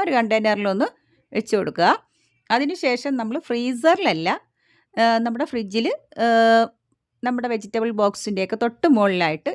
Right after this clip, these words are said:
ചെറിയൊരു തണുപ്പ് കിട്ടുന്ന ആ ഒരു സ്ഥലത്ത് വെച്ച് കൊടുത്താൽ മാത്രം മതി. നമുക്ക് ഫ്രഷ് ആയിട്ട് തന്നെ നമുക്കൊരു രണ്ടാഴ്ചത്തേക്ക് എടുക്കാൻ പറ്റുന്നതാണ്.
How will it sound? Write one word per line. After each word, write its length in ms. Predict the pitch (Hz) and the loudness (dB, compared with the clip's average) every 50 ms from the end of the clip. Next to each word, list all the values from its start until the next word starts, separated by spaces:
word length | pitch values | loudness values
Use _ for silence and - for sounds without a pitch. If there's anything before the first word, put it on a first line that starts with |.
| 311 - | -8 -2
ചെറിയൊരു 440 | - 277 269 302 320 339 320 277 262 220 | -2 0 0 0 0 0 0 0 0 0
തണുപ്പ് 280 | 214 196 196 190 214 220 | 0 -2 -2 -4 -6 -6
കിട്ടുന്ന 320 | 190 175 - 185 185 196 269 320 285 | -6 -4 -4 -4 -2 0 2 4 6
ആ 40 | 240 240 240 240 | 6 6 6 4
ഒരു 140 | 226 202 233 | 0 -4 -6
സ്ഥലത്ത് 420 | - - - 202 185 185 180 - 262 | -10 -4 -4 -4 -4 -4 -6 -6 -6
വെച്ച് 240 | 240 185 _ _ - 202 | -6 -6 _ _ -6 -6
കൊടുത്താൽ 300 | 196 165 - - 196 196 202 175 | -6 -6 -4 -2 -2 -2 0 0
മാത്രം 320 | 160 160 - - 208 214 190 | -2 -2 0 0 0 0 0
മതി. 180 | 156 139 196 285 - _ _ - | -2 0 0 -2 -2 _ _ -2
നമുക്ക് 220 | 220 220 214 - 233 226 | -2 -2 -2 -4 -6 -4
ഫ്രഷ് 300 | 226 208 208 - - - 302 | -4 -4 -4 -4 2 4 4
ആയിട്ട് 180 | 226 180 - 180 | 4 4 2 0
തന്നെ 140 | 185 180 175 185 | -2 -2 -2 -4
നമുക്കൊരു 280 | 180 180 - 190 185 170 180 | -6 -4 -4 -4 -4 -2 -2
രണ്ടാഴ്ചത്തേക്ക് 840 | 175 170 180 202 226 214 185 175 175 - 196 180 - 175 165 156 311 294 | -2 -2 0 2 2 2 2 2 -2 -6 -12 -6 -4 -4 -4 -2 -2 -2
എടുക്കാൻ 260 | 185 185 - 180 170 165 | -2 -2 -2 -2 -2 -2
പറ്റുന്നതാണ്. 580 | 160 160 - 165 160 160 156 151 147 147 160 | -6 -8 -8 -8 -8 -6 -4 -4 -4 -2 -2